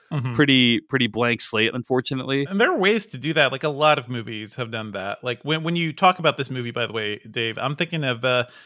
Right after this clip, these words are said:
Speaker 1: Jeff Nichols' Midnight Special, which is a
Speaker 2: Mm.
Speaker 1: movie I really, really dug. And th-, another, you know, p-, kid with superpowers on the run from the law and
Speaker 2: Yeah,
Speaker 1: everything.
Speaker 2: I,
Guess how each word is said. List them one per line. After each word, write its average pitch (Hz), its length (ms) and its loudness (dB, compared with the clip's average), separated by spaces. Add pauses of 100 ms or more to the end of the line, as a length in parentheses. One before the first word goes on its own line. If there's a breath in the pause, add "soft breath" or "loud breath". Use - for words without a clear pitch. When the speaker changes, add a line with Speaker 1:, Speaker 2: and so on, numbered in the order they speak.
(160 loud breath)
Speaker 1:
Jeff 175 240 2
Nichols' 170 340 0
Midnight 147 340 -2
Special, - 480 -6 (200)
which 165 100 6
is 190 300 8
a - 20 -6
Speaker 2:
Mm. - 20 -8
Speaker 1:
movie 151 280 -2 (100)
I 160 120 4
really, 139 560 -2
really 151 360 0
dug. 110 300 -6 (100)
And 131 120 -10
th-, 135 100 -4
another, 139 560 2 (160)
you 127 100 0
know, 107 380 -2
p-, 143 80 -8
kid 135 240 0
with 123 120 -6
superpowers 110 640 0
on 120 100 -2
the 113 60 -6
run 107 460 -2
from 123 140 -6
the 127 60 -2
law 120 480 4 (160)
and 127 100 -4
Speaker 2:
Yeah, - 20 0
Speaker 1:
everything. 117 400 2
Speaker 2:
I, 156 100 0